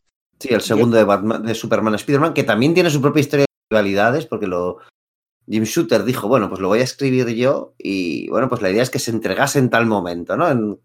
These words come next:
Speaker 1: en tal fecha. Pero Warner, eh,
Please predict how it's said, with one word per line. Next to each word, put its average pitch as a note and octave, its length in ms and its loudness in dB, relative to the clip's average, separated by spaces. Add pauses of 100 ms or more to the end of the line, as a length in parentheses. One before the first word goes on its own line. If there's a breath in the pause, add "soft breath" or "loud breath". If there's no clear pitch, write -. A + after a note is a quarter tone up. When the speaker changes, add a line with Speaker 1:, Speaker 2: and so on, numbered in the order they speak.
(120)
Speaker 1:
en B2 100 0
tal A#2 160 2
fecha. - 380 -6 (340 soft breath)
Pero A2+ 160 2
Warner, F3 560 4 (140)
eh, A2+ 500 0